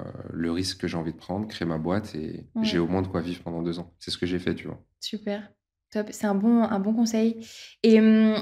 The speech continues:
Speaker 2: alors moi, j'ai un truc que je me dis avec l'entrepreneuriat,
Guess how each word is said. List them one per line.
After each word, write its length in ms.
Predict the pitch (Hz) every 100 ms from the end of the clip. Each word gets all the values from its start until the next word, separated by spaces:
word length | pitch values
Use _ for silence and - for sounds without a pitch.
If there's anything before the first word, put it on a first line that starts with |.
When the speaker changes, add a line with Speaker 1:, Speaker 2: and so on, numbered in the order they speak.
| -
Speaker 2:
alors 160 | 208 208
moi, 120 | 370
j'ai 80 | 254
un 120 | 196
truc 420 | - 311 - - _ _ 208
que 60 |
je 100 | 190
me 100 | 196
dis 220 | 185 214
avec 220 | 269 190 202
l'entrepreneuriat, 720 | 214 226 226 202 196 226